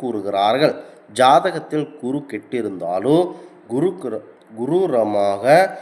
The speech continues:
இருந்தாலோ வியாழன் தோறும் விரதம் இருந்து அவரை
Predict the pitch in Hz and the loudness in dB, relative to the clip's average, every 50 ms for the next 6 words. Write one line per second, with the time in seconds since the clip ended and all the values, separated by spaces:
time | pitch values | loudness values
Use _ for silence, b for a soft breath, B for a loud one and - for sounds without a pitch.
0 | B B B 113 127 143 156 156 127 110 101 92 95 113 151 165 156 120 117 131 | B B B -6 -4 -2 0 0 0 2 2 2 2 0 0 -2 -2 -2 2 4
1 | 135 147 160 170 165 151 117 104 107 117 147 156 151 117 110 110 117 123 147 135 | 4 4 4 4 0 -4 -4 -4 -6 -4 -4 -4 -4 -4 -2 -2 -2 -2 -2 -2
2 | 117 101 90 90 87 87 90 117 143 170 185 180 B B B B B - 110 117 | -2 -4 -6 -8 -10 -8 -2 0 2 2 2 0 B B B B B 0 2 4
3 | 135 156 165 147 127 | 4 4 4 2 0